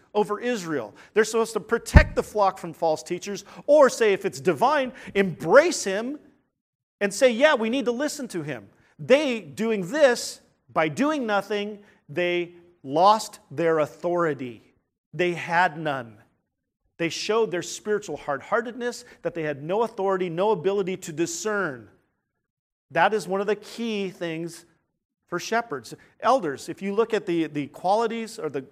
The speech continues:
the, yeah, the, the characteristics and abilities of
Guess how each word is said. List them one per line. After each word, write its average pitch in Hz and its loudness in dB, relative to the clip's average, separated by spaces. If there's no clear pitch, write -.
the, 139 -6
yeah, 139 -2
the, 123 -12
the 143 -8
characteristics 208 0
and 147 -6
abilities 196 2
of 151 -4